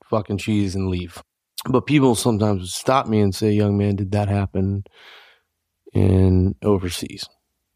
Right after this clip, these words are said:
Well, yes. "Well, thank you for your service." Some, oftentimes they would get emotional just in the thank you. Where in the beginning,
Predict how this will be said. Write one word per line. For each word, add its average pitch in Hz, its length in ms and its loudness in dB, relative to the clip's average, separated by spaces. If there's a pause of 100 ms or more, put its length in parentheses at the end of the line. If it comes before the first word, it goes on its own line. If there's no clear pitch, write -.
(320)
Well, 110 120 -2
yes. - 280 -8 (680)
"Well, 101 120 -2
thank 107 240 4
you 104 100 2
for 104 120 0
your 98 120 2
service." 87 280 -6
Some, 110 180 0
oftentimes 98 680 -2
they 98 80 2
would 95 140 -2
get 95 120 2
emotional 101 680 0
just - 260 0
in 95 300 2
the 95 120 2
thank 104 320 0
you. - 120 -10 (1120)
Where 123 160 4
in 123 100 4
the 113 80 0
beginning, 110 760 0